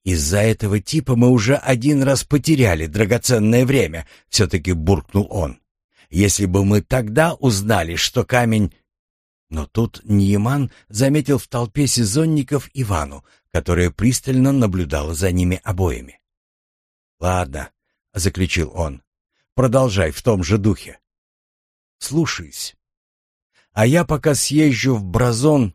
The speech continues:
и поспрашиваю Кюре, что он думает об этих буквах «М Л К».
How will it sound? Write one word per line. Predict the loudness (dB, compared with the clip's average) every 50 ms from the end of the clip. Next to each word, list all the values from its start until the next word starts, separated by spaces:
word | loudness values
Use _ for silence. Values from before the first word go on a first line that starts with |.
| _ _ _
и | 0 0
поспрашиваю | 0 0 -4 -4 -4 -2 -2 -2 -2 0 -2 0 2 4 4 4 2
Кюре, | 0 -2 -2 -2 0 0 -2 -4 -6 -10 _ _ _ -20 -20 _
что | _ -10 -10 -2 2 2 2 2
он | 2 0 0 0 0 -2 2
думает | 4 4 4 6 4 4 4 4 2 0 -4 _
об | -4 -2 0 0
этих | 0 0 0 -2 -2 -2
буквах | 0 0 0 0 -2 -6 -10 -10 -10 -12 -18 _ _ _ _
«М | 0 2 2 2 0 -2 0
Л | 0 0 0 0 -4
К». | -6 -6 -6 -6 -8 -12